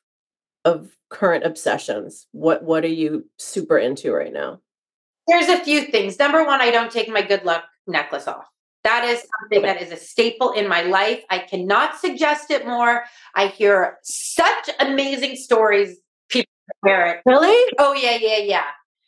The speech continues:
Speaker 2: Oh, it, it's so, like,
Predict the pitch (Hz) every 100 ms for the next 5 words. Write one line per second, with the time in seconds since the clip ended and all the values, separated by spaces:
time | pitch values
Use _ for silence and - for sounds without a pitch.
0 | _ - 269 226 196 - 226 233 - 233
1 | 240 - - - 262 254 240 240 226 214
2 | 196 185